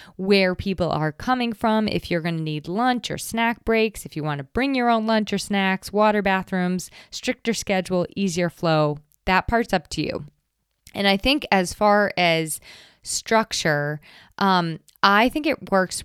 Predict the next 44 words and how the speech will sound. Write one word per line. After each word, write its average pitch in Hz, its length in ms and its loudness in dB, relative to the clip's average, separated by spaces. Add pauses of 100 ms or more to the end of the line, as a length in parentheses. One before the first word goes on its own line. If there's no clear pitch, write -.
really 196 280 2
well 165 460 4
if 185 180 -2
you 190 160 -2
give 180 200 0
yourself 175 480 -2
a - 80 -2
little 160 300 -2
bit 196 140 -2
of 214 80 0
a 202 80 -2
cushion 170 420 -8
time 151 420 -6
to 180 220 -4
ease 165 320 -4
in. - 340 -6
So 165 500 2 (340)
especially 202 640 0
if 226 120 -4
people 196 280 -2
don't 160 260 -4
know 208 220 4
each 240 160 -2
other 233 340 2
or 165 140 0
they're 156 100 -4
not 156 240 -6
quite 165 380 -2
familiar 165 500 0
with 226 260 -4
one 247 200 0
another 247 340 0
yet, 254 400 0 (800)
you 269 120 0
kinda 359 320 2
want 330 200 4
some 240 160 -4
time 180 440 0
at 143 140 -2
the 190 60 -6
beginning 170 480 -2
to 180 220 0
get - 260 -4 (120)
cozy 262 540 4